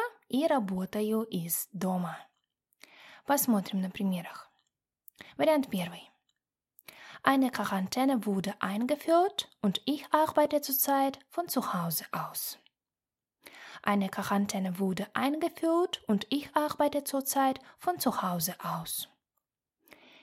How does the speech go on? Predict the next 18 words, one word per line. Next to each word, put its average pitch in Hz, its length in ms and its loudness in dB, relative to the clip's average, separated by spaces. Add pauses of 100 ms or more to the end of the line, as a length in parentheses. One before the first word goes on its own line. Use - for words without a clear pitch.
(100)
Ввели 214 280 4
карантин, 196 540 -2 (260)
и 220 80 0
я 202 200 0
работаю 285 760 4
из 269 220 -2
дома. 170 380 -2 (1800)
Вариант 196 300 2
второй. 185 420 -8 (1600)
Jetzt 240 500 2
ist - 280 -2
er 202 120 0
selbstständig 247 1120 2
und - 260 0
arbeitet 294 560 4
von 370 220 -4
zu - 260 0
Hause 175 280 -2